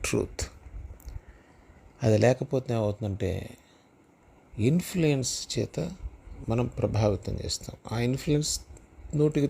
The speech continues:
తొంభై తొమ్మిది పాయింట్ తొమ్మిది శాతం తప్పై ఉంటుంది, ఎందుకంటే ఆ ఇన్‌ఫ్లుయెన్స్ కూడా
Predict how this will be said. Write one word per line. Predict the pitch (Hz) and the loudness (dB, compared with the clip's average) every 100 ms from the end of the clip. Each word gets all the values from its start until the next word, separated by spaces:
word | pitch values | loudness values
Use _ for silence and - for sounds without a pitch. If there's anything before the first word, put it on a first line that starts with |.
| - | 2
తొంభై | 135 143 | 2 2
తొమ్మిది | 139 135 135 127 | 2 2 2 0
పాయింట్ | 135 127 - | 0 0 2
తొమ్మిది | 127 131 131 | 2 2 2
శాతం | 139 135 185 185 - | 2 2 2 -2 2
తప్పై | 147 - 147 | 2 4 2
ఉంటుంది, | 123 120 123 | 4 2 2
ఎందుకంటే | 139 147 151 | 2 0 0
ఆ | 147 143 | 2 4
ఇన్‌ఫ్లుయెన్స్ | 156 151 147 147 | 4 2 0 0
కూడా | 160 185 | -2 -4